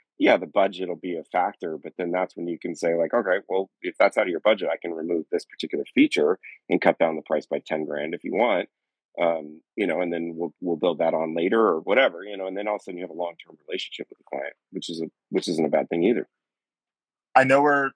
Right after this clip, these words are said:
Speaker 2: wrapping up soon. I do wanna jump on that, the results-oriented thing. Uh, to anyone out there starting or thinking of starting a services business, that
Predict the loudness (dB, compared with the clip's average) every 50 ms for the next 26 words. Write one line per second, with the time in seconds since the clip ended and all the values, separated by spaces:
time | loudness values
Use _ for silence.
0 | _ 2 4 4 4 4 4 2 2 2 0 -4 -2 -2 -2 -2 -4 -4 -2 -2
1 | 0 0 2 2 2 2 0 2 2 2 2 4 0 0 2 2 4 4 4 4
2 | 0 -2 -8 -8 -6 -6 -4 -4 -4 -2 2 4 4 4 2 0 -2 -2 0 0
3 | -2 -4 -8 _ _ _ -4 -2 -2 -2 -4 -8 _ _ _ 2 4 4 4 4
4 | 0 -4 -4 -2 2 2 2 4 4 6 6 6 6 4 4 2 0 0 0 0
5 | 0 2 4 4 4 2 0 -2 -2 -2 -4 -4 -6 -12 -10 -8 -8 -8 -6 -2
6 | 0 0 0 0 -2 -4 -6 -4 -4 -4 -4 -6 -16 -14 -6 -4 -4 -4 -2 -4
7 | -6 -4 0 0 0